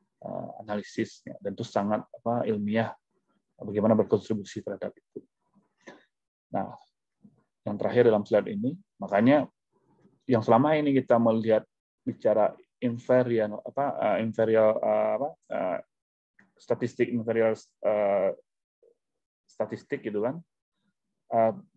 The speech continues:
statistik inferensial itu, inferensial statistik itu sekarang sudah di, di combine juga oleh pakar-pakar itu,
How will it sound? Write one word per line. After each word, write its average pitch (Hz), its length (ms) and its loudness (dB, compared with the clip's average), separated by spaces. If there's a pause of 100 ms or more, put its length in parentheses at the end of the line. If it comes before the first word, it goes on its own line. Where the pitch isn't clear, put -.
(100)
statistik 120 280 2
inferensial 120 600 4
itu, 123 100 0
inferensial 117 640 2
statistik - 640 -6
itu 143 540 -4
sekarang 143 320 2
sudah 120 340 0
di, 107 380 -4
di 113 100 -4
combine 117 560 0
juga 131 240 2 (300)
oleh 107 480 -2
pakar-pakar 110 760 -6
itu, 151 280 -6